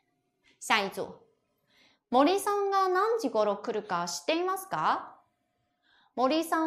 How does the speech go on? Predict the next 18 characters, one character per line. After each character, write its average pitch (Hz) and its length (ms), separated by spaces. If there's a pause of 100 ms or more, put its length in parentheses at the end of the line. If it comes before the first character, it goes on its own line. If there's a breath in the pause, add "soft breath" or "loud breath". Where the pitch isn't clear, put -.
(140)
が 311 400
何 349 400
時 302 120
頃 220 260
来 269 180
る 214 160
か - 360
知 - 160
っ - 80
て 247 100
い 254 80
ま 262 140
す 269 100
か？ 180 300 (1200 soft breath)
对， 226 380
就 269 120
是 269 80
说， 285 140